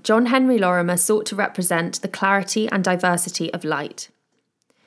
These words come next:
His first watercolour, painted in eighteen sixty-four when he was eight years old, pictured Kinghorn Loch. The sketch has since been lost, but his choice to represent a Fife landscape, possibly including an autumn sky reflected in water,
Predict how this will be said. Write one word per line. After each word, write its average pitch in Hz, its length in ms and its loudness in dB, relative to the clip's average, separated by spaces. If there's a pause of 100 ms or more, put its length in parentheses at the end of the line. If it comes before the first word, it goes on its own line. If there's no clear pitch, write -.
(120)
His 214 180 0
first 269 320 2
watercolour, 180 640 -2
painted 202 340 0
in 190 200 0
eighteen 233 360 0
sixty-four 165 640 -2
when 170 140 -2
he 170 120 -2
was 175 160 -2
eight - 260 -2
years 190 180 -4
old, 147 400 -4
pictured - 340 -6
Kinghorn 190 440 0
Loch. 165 400 -2 (440)
The 208 80 -4
sketch - 380 0
has 214 100 0
since 226 240 2
been 220 180 2
lost, 170 440 -2 (340)
but - 140 0
his 233 160 2
choice 262 320 0
to 269 80 -4
represent 208 600 0
a 180 60 -4
Fife 202 360 0
landscape, 180 640 -2 (280)
possibly 247 440 2
including 202 540 2
an 196 80 0
autumn 214 360 2
sky 180 320 0
reflected 180 540 -2
in 185 120 0
water, 180 460 -2